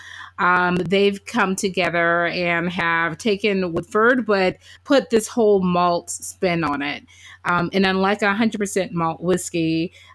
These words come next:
um, what they've done is they've taken the Kentucky straight malt whiskey, crafted with fifty-one percent malt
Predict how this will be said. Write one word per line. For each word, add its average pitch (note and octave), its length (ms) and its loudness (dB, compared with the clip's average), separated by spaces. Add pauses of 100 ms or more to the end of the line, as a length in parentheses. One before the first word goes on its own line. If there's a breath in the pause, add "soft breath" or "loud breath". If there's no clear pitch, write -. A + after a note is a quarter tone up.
(100)
um, E3+ 460 0
what F#3 160 0
they've F3+ 240 0
done F3+ 240 0
is E3+ 100 -2
they've F3 160 -2
taken E3+ 300 -2
the D#3+ 100 -2
Kentucky G#3+ 460 -4
straight F#3 340 -2
malt E3+ 220 -2
whiskey, E3+ 360 -4
crafted E3 520 -6
with E3 220 -2 (340 soft breath)
fifty-one G3 720 0
percent A#3+ 460 0
malt D#3+ 460 -2